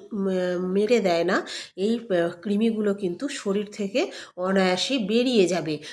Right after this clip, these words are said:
যদি আপনি হোমিওপ্যাথি চিকিৎসা নেন। সেক্ষেত্রে খুব দুর্দান্ত কয়েকটি হোমিওপ্যাথি ওষুধ আছে, তার মধ্যে আমি তিনটে ওষুধের কথা বলবো। একটা ওষু-, আহ, একটি হচ্ছে, উম, খুব ভালো ওষুধ, এক নম্বর ওষুধ। এটি যদি আপনি মাসে মাসে খেতে পারেন,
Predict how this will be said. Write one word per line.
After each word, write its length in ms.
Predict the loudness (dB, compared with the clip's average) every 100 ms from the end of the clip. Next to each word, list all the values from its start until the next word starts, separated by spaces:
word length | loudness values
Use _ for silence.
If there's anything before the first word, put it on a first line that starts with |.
| -16
যদি 320 | -4 -2 2 2
আপনি 280 | 0 -2
হোমিওপ্যাথি 640 | -2 -2 -2 0 -2 -2 -4
চিকিৎসা 560 | -4 -6 -2 0 2 0 -6 -12 -4
নেন। 280 | -4 -4 -10 -14 -8
সেক্ষেত্রে 720 | -2 0 0 -2 0 0 0 -8 -8
খুব 120 | -6
দুর্দান্ত 560 | 0 0 2 2 2 0
কয়েকটি 400 | 2 0 0 -4
হোমিওপ্যাথি 580 | -2 0 0 0 -2 -2
ওষুধ 300 | -2 -4 -2
আছে, 380 | -2 -2 -4 -2
তার 240 | 0 0
মধ্যে 300 | -2 -4 -4
আমি 260 | -4 -4 -6 -16 -20 -12
তিনটে 280 | -8 0
ওষুধের 400 | 2 2 0 -2
কথা 280 | -2 -4 -4
বলবো। 460 | -2 -2 -2 -6 -10 -14 -20 -16
একটা 420 | -14 -2 0 0 0
ওষু-, 480 | -4 0 0 0 0
আহ, 220 | 0 -2 -4
একটি 300 | -8 -4 -4
হচ্ছে, 460 | -2 -2 0 -2 -2 -14 -12
উম, 180 | -6 -6
খুব 320 | -4 -6 -6
ভালো 300 | -2 0 2
ওষুধ, 280 | 2 0 -4
এক 300 | -4 -4 -2
নম্বর 360 | 0 2 2
ওষুধ। 280 | 0 -2 -6 -6 -16 -16
এটি 320 | -10 -2 -2 0
যদি 240 | 0 2 2
আপনি 240 | 0 -2
মাসে 300 | -2 -2 -2
মাসে 260 | -2 -2 -4
খেতে 300 | -8 -6 -4
পারেন, 300 | -2 -2